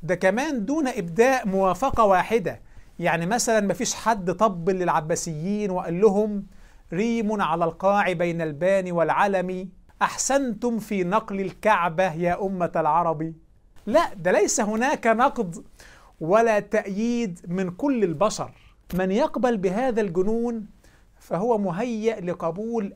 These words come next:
أي هراء في العالم. فكرة صناعة تاريخ بأحداث وسير وتفاصيل كاملة،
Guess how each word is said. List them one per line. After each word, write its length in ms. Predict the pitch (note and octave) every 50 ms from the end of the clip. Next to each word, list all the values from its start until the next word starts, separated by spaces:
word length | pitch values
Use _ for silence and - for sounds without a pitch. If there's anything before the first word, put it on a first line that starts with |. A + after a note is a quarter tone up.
| - A3+
أي 340 | B3 C4 A#3 G#3+ G3+ G#3+
هراء 440 | G3 E3+ F3 F3+ F3+ G3 G#3 G#3 -
في 120 | - - F#3
العالم. 540 | E3+ C#3+ C3 D3+ F#3+ F#3+ F3+ D#3 B2+ G#2+ F#2+ F#2 - - - - _ _ _ -
فكرة 540 | - - - - D#4+ D#4+ - B3 A#3+ A#3 -
صناعة 560 | - - F#3+ F3 F3+ G3 G#3+ G3 F3+ G3 F#3+ - -
تاريخ 500 | - D#3+ C#3+ C#3+ E3+ F#3+ G3 G3 F#3 E3+
بأحداث 840 | D3+ D3 - D#3 C3+ - - D3 D#3 D#3+ D#3+ D#3+ D#3+ D#3 D#3 D3 - D#3+
وسير 540 | C#3+ C3 - - F3+ F3 E3+ E3 D#3+ D3
وتفاصيل 760 | D3 C#3 C3 - D3 - D#3+ D3 C3+ - - F#3+ F3+ F3 E3+ - - -
كاملة، 540 | D#3 C#3+ C#3 D3+ F3 F3+ F3 E3+ E3 E3+